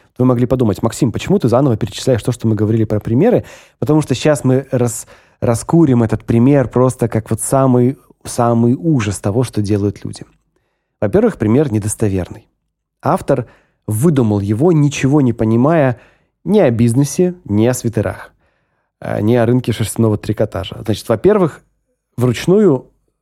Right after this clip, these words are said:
свитера вяжут только бабушки своим внукам, потому что у бабушки что? У бабушки много времени свободного есть,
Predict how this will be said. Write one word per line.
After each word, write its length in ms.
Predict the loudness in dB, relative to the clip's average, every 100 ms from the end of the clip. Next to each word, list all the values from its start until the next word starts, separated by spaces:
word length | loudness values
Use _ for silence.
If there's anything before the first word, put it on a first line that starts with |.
| -12 -10
свитера 480 | -6 -2 2 2
вяжут 420 | 2 2 2 -2 2
только 320 | 0 2 -2
бабушки 440 | 0 0 -2 -6
своим 300 | -4 0 0
внукам, 400 | 2 0 2 0
потому 300 | 0 0 0
что 280 | 0 -2 -2 -6 -20 _
у 80 | -2
бабушки 440 | 2 2 0 -2 -6
что? 220 | 0 0
У 40 |
бабушки 360 | 2 0 -2 0
много 240 | 2 2
времени 360 | 2 4 4 2
свободного 520 | 0 0 0 0 0
есть, 420 | -2 -4 -10 -18